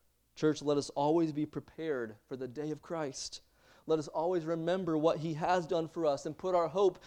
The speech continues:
in what he will do for us and live lives of repentance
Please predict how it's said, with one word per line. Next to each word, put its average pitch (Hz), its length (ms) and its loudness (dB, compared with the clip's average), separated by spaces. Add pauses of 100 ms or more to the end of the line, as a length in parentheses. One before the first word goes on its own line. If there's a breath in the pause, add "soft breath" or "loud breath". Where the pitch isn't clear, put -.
(120)
in 175 120 2
what 180 180 8
he 180 120 0
will 190 320 8
do 170 220 2
for 156 200 -2
us 147 280 4 (200 loud breath)
and 165 200 -4
live 165 180 -4
lives 160 480 -4
of 139 160 -6
repentance 170 880 -10